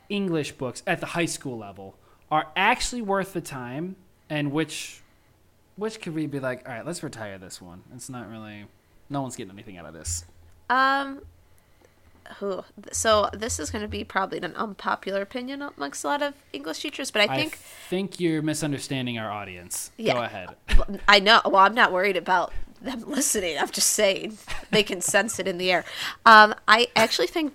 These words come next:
Speaker 2: majority of them probably could go by this point.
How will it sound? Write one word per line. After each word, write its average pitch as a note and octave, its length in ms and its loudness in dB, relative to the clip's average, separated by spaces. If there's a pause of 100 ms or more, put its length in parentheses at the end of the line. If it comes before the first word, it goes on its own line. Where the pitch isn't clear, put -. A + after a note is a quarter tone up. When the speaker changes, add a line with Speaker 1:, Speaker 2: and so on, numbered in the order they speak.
(140)
Speaker 2:
majority G#3 1080 -4 (100)
of C4+ 320 -4
them C#4 560 -4
probably G3+ 460 0
could G3+ 340 -10
go F#3+ 320 0
by C4 180 0
this D4 220 -4
point. F#4 360 -4